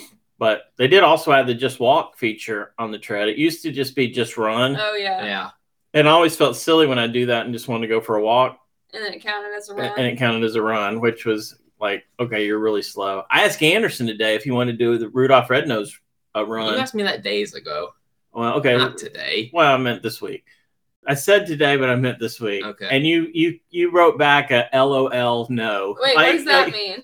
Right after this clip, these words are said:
Speaker 2: What's the Rudolph run?
Speaker 3: Just some run.
Speaker 1: It was just a run. It
Speaker 3: Some
Speaker 1: was,
Speaker 3: five K.
Speaker 1: it was,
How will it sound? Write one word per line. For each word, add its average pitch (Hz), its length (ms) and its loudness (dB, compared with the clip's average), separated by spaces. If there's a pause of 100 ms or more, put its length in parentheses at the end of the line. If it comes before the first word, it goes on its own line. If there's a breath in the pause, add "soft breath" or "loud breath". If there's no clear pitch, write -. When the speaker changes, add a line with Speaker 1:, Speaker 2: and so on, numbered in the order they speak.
Speaker 2:
What's 247 280 -8
the 247 100 -8
Rudolph 233 520 -4
run? 202 360 -20
Speaker 3:
Just 156 160 -12
some 143 200 -12
run. 104 280 -10
Speaker 1:
It - 20 2
was 185 140 0
just 190 160 -2
a 180 80 0
run. 160 340 0
It 160 60 -2
Speaker 3:
Some 151 80 -6
Speaker 1:
was, 147 160 2
Speaker 3:
five 101 180 -4 (100)
K. 101 220 -10 (160)
Speaker 1:
it 151 80 -2
was, 156 400 -4